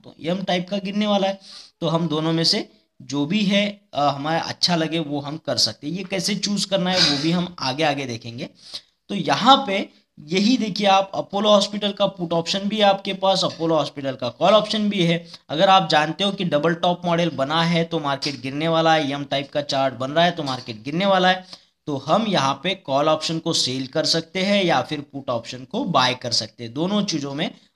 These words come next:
हमारा अंदाज ये है कि मार्केट गिरने वाला है और हम उस मार्केट से कुछ प्रॉफिट बना सकते हैं, ठीक है। तो ये छोटी सी चीज़ें हैं,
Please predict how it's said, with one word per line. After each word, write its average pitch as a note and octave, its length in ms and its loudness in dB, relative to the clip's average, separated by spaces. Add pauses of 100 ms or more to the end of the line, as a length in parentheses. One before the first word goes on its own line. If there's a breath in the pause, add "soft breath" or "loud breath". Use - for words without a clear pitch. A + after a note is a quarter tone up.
(100)
हमारा E3 300 4
अंदाज D3 360 -2
ये C#3 180 -4
है D3 180 -4
कि F#3 180 -8
मार्केट C#3+ 460 -8
गिरने B2+ 280 -6
वाला C#3 220 -2
है B3 120 0
और F3+ 180 -2
हम C#3+ 220 -10
उस C#3 240 -6
मार्केट A2 340 -12
से C4 180 -4
कुछ - 260 -10
प्रॉफिट C#3 380 -6
बना A#2+ 280 -2
सकते - 340 -4
हैं, G#2 240 -20
ठीक C#3+ 140 -16
है। D#4 40 -10
तो - 720 -20
ये A#3 160 -6
छोटी G#3 340 -4
सी A3+ 140 -2
चीज़ें G#3 320 -2
हैं, A3 160 -2